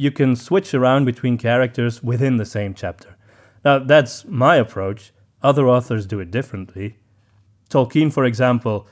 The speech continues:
stays with the same group of characters for hundreds of pages, and then he goes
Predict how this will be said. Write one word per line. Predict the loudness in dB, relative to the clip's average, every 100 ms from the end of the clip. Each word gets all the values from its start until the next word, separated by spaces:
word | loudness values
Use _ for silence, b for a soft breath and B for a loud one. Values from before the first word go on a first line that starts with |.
| b b
stays | -16 -14 -2 2 4 2 -2
with | -4 -2 -2 -6
the | -8
same | -4 -2 0 0
group | 0 -4 -4
of | -8
characters | -2 -2 -2 -4 -8 -10 b b b _
for | -6 0
hundreds | 0 2 0 -4
of | -8 -4
pages, | -2 -2 -4 -6 -12 _ _ _ _ -4
and | 0 2 4
then | 4 2 -2 -10 _ _ _
he | -4 0
goes | 2 2 2 -2 -20